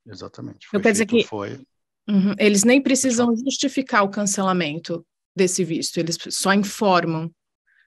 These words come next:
Speaker 1: Sim,
Speaker 2: que
Speaker 1: só
Speaker 2: existe
Speaker 1: informam,
Speaker 2: alguma irre-,
Speaker 1: é, é, sim.
Speaker 2: irregularidade.
Speaker 1: Se você, obviamente, que, que o foia, né, que é a lei da informação, é, eles têm, são obrigados a, a emitir a documentação, a emitir o, as razões ali, vai tá tudo, todo o seu,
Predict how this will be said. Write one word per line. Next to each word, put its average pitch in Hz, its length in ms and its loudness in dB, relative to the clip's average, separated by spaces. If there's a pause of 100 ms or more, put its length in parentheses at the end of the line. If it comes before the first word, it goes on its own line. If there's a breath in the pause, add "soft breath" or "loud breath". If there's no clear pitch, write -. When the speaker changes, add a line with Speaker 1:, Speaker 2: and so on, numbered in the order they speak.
(140)
Speaker 1:
Sim, 143 120 -2
Speaker 2:
que 208 100 -4
Speaker 1:
só 113 140 -4
Speaker 2:
existe 143 100 0
Speaker 1:
informam, 120 400 0
Speaker 2:
alguma - 60 2
irre-, 202 320 4
Speaker 1:
é, 196 360 4
é, 190 60 4
sim. 190 180 4
Speaker 2:
irregularidade. 156 300 0 (440 soft breath)
Speaker 1:
Se - 180 -2
você, 123 320 0
obviamente, 123 680 0
que, 127 320 -4
que - 120 -12
o 107 40 -10
foia, 123 360 -4
né, 110 240 -10
que 104 120 -16
é 101 40 -10
a 104 220 -10
lei 98 160 -10
da 101 80 -10
informação, 107 720 -8 (360 loud breath)
é, 101 500 -8
eles 98 240 -6
têm, 104 240 -12
são 107 160 -10
obrigados 110 540 -8
a, 120 440 -8
a 113 80 -8
emitir 117 840 -8
a 113 80 -10
documentação, 110 720 -10
a 123 80 -8
emitir 101 480 -8
o, 123 260 -8
as 107 160 -10
razões 110 440 -10
ali, 104 240 -10
vai 110 160 -12
tá - 140 -14
tudo, 120 500 -16 (260)
todo 143 340 2
o 113 180 -6
seu, 101 540 -4